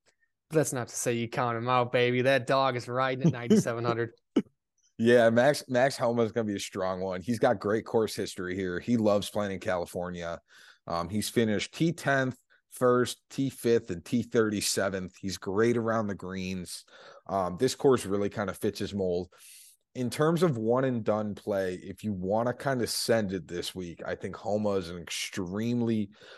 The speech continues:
Speaker 2: popular but good pick if you wanna go that route.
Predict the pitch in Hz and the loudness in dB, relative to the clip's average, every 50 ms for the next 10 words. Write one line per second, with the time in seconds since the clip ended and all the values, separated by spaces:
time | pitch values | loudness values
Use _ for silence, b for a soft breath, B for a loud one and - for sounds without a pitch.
0 | B B - - - - - 202 202 190 - - 131 120 104 92 90 90 87 87 | B B -18 -14 -4 0 2 4 4 2 2 2 2 4 4 4 2 0 -2 -2
1 | 87 82 b b b b _ _ - 92 82 - - 104 104 101 90 - - - | -4 -8 b b b b _ _ -2 -2 -2 -2 -2 0 0 0 -2 -4 -6 -2
2 | - 113 104 - - - 110 107 - - 117 113 104 104 101 98 95 - - 110 | 0 0 0 -2 -4 -6 -8 -8 -6 -4 -2 -2 0 0 0 -2 -4 -2 0 0
3 | 101 95 90 95 92 87 71 80 85 92 95 92 87 85 85 85 - - | 0 2 2 0 0 -2 -4 -6 -4 -2 -2 0 -2 -2 -4 -8 -10 -14